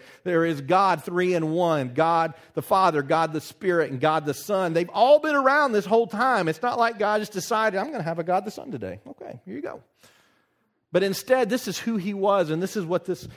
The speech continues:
passage is starting with. It's saying he is the image, the firstborn of all creation. For by him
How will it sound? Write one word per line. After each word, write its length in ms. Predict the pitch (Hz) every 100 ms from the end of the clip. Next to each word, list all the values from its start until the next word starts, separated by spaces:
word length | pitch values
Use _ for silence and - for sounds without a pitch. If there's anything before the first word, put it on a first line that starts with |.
| - _
passage 420 | - 165 - 156
is 120 | 143
starting 420 | - 160 156 165 139
with. 240 | 131 127
It's 140 | 139
saying 420 | - 185 185 160 - - - _
he 200 | 196 190
is 140 | 202
the 120 | 170
image, 420 | 170 202 208 165 139
the 140 | 156
firstborn 640 | - - 240 233 190 196 175
of 120 | 170 170
all 400 | 190 214 233 233
creation. 840 | - 214 185 196 190 - 143 110 101 - - _ 208
For 100 | 208
by 380 | 156 233 254
him 320 | 233 233 226